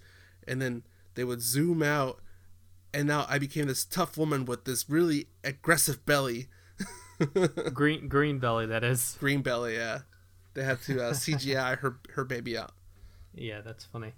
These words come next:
Speaker 1: Yeah, but,
Speaker 2: So
Speaker 1: uh,
Speaker 2: basically, her, her, her baby was part of the movie.
Speaker 1: It was for some of the scenes, and I believe some of the marketing material that she was also pregnant in those.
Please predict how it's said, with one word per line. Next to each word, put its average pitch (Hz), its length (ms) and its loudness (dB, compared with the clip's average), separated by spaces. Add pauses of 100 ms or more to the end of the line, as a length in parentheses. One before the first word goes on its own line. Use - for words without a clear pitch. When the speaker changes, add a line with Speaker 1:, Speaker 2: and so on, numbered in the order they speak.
(140)
Speaker 1:
Yeah, 131 200 -8
but, 104 120 -4
Speaker 2:
So 156 120 2
Speaker 1:
uh, 135 40 0
Speaker 2:
basically, 160 560 2
her, 151 200 0
her, 143 340 2
her 139 140 -2
baby 135 400 2
was 131 600 4 (180)
part 127 160 2
of 117 80 -2
the 113 60 -6
movie. 110 400 -8 (160)
Speaker 1:
It 143 160 -6
was 139 320 2
for 185 100 0
some 156 240 2
of 165 60 2
the 190 80 -2
scenes, 139 680 -2 (100)
and 135 140 2
I 135 60 6
believe 135 300 2
some 147 180 2
of 139 60 4
the 127 260 0
marketing 131 420 0
material 113 460 -4
that 120 180 -8
she - 140 -4
was 123 200 -6
also 117 520 -6
pregnant 117 400 -6
in 117 100 -10
those. 85 460 -10